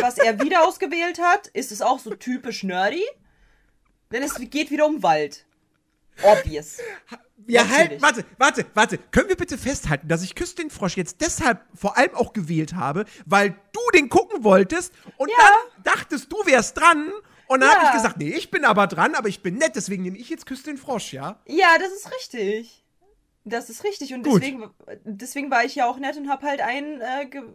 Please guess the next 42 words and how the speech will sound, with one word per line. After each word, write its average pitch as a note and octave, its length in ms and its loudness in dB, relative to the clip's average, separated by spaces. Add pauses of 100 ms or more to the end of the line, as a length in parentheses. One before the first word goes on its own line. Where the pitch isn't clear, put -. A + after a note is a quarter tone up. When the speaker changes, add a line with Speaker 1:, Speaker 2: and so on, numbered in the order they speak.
Speaker 1:
gewählt, C4+ 340 -12
den C4+ 120 -12
du E4 140 -6
halt G#3+ 220 0
irgendwie G#3 340 -14
cool A3+ 120 -10
findest, G#3+ 420 -10 (460)
äh, A#3 300 0
Speaker 2:
Ja. E3+ 80 0
Speaker 1:
der A3+ 120 2
halt A#3 200 -2
ja A#3 100 -8
nächste A3+ 280 -12
Woche G3 160 -10
kommt. G3+ 260 -14 (340)
Ähm, A3 560 -2 (400)
und A3 180 -4
da A#3 120 4
sind A#3+ 120 -8
wir A#3 100 -4
uns G#3 120 -6
bei-, G3+ 160 2
beide F#3+ 300 0
einig, E3+ 300 -6
dass F3 180 -18
wir, - 80 -12
der E3+ 160 -10
ist, E3 180 -16
der F3 100 -12
fantastisch - 520 -20
ist. - 160 -20 (360)
Ähm, G3 440 0
Speaker 2:
Ja. G3 100 -6 (640)
Speaker 1:
weil F#3 240 0
sonst G3 160 -6
hätten G3+ 160 -6
wir F#3+ 80 -4
den F3 100 -8
nicht E3 140 -14
gewählt. D#3 340 -10
Also, D3 240 -18
d-, - 160 -20